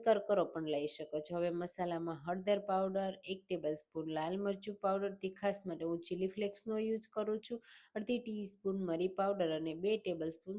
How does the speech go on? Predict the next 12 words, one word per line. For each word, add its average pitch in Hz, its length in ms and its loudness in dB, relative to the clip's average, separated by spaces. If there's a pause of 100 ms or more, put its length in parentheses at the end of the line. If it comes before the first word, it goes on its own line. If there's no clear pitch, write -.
(120)
સફેદ 151 500 -4
તલ 175 280 2
એડ 190 180 -2
કરીશું. 202 580 2
તૈયાર 214 420 4
કરેલો 196 440 4
મસાલો 180 500 0
ક્રશ 170 300 0 (100)
કરેલો 156 340 0 (200)
એડ 185 160 2
કરી 208 280 2
દઈશું. 202 400 0